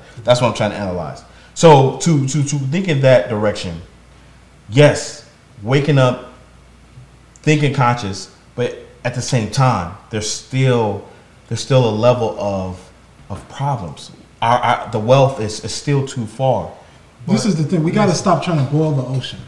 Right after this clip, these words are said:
Speaker 1: Mm-hmm.
Speaker 2: And I feel like that's what we, we've been trying to do for years. We've literally been trying to boil the ocean and handle the whole problem,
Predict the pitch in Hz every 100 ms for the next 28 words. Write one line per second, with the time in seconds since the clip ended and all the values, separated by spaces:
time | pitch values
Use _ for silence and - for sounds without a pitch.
0 | - 104 107 101 117 160 170 175 220 185
1 | 185 180 170 156 165 165 151 156 143 160
2 | 147 147 - 135 127 135 117 110 - 151
3 | 147 180 185 170 147 147 139 160 135 120
4 | 135 160 147 135 143 156 - 139 127 160
5 | 185 170 160 143 147 156 - 160 151 143
6 | 135